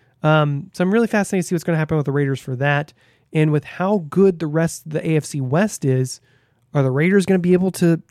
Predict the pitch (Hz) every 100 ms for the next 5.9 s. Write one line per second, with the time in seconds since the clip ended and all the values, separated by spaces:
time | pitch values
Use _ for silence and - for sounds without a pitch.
0 | - 160 156 - 151 175 _ - 147 -
1 | _ _ - 180 196 208 208 190 285 220
2 | 160 156 139 135 135 - - 165 - -
3 | 214 - _ _ _ _ _ - 139 135
4 | 131 123 _ - - 151 175 165 160 160
5 | 156 - 156 151 - 151 143 135